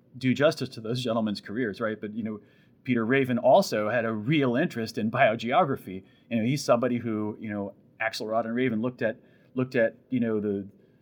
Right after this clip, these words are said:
the continental patterns of, of,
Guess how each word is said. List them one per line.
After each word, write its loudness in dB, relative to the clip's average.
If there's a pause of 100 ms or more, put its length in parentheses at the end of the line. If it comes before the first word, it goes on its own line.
(600)
the 0 (440)
continental 0 (100)
patterns -2
of, -10
of, -10